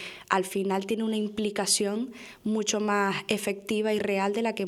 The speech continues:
la mayoría de los ciudadanos se puede, se puede imaginar, ¿no? Que, que decidimos en el Parlamento muchas cuestiones, no somos tu ayuntamiento que gestiona, ¿no? Que es ese trato directo, no somos el gobierno insular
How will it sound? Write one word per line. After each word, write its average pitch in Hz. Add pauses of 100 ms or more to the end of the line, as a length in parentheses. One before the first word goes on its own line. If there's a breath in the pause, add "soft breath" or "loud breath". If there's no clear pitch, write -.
(300)
la 185
mayoría 185
de 196
los 196
ciudadanos 196
se 202
puede, 190
se 202
puede 190
imaginar, 185
¿no? 233
Que, 180
que 190
decidimos 185
en 190
el 185
Parlamento 190 (420 loud breath)
muchas 220
cuestiones, 247
no 226
somos 202
tu 202
ayuntamiento 196
que 180
gestiona, 220
¿no? 240
Que 220
es 196
ese 190
trato 185
directo, 214 (320 loud breath)
no 208
somos 190
el 190
gobierno 185
insular 190